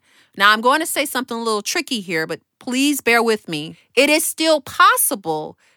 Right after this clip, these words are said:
that even a distraction can be worked as a part of our process,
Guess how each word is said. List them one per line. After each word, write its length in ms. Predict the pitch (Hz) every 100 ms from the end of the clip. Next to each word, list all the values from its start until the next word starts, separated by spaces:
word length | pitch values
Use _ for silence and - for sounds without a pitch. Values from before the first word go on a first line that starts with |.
| _
that 160 | 269 285
even 280 | 320 302
a 100 | 262
distraction 1080 | 226 214 - - 277 349 403 - 190 175 190 - _ -
can 240 | - 269
be 160 | 254 247
worked 640 | 220 233 294 311 - - - _ _ _ -
as 160 | 240 233
a 40 |
part 400 | - - 254 240
of 140 | 214 202
our 140 | 190
process, 760 | - - 254 - - 80 -